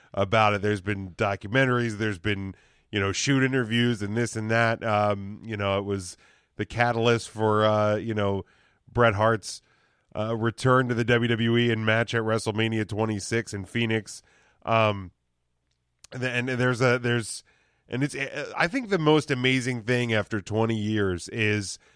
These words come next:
you know, I saw a lot of, uh, you know, wrestling Twitter pages today putting up polls. You know, Montreal Screw-, Screwjob, was it a work or a shoot? And it's like, for the most part,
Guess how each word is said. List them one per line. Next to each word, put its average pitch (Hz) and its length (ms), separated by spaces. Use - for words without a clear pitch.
you - 80
know, 113 80
I 113 80
saw 117 280
a 113 40
lot 123 240
of, 104 200
uh, 107 380
you 117 100
know, 107 120
wrestling 110 420
Twitter 110 260
pages 95 380
today 98 260
putting 101 280
up 101 160
polls. 95 360
You 95 60
know, 98 40
Montreal 123 460
Screw-, 135 300
Screwjob, 107 580
was 98 160
it 101 60
a 98 60
work 113 320
or 120 120
a 95 40
shoot? 113 380
And 123 160
it's 131 180
like, 160 280
for 165 160
the 165 100
most 147 380
part, 208 400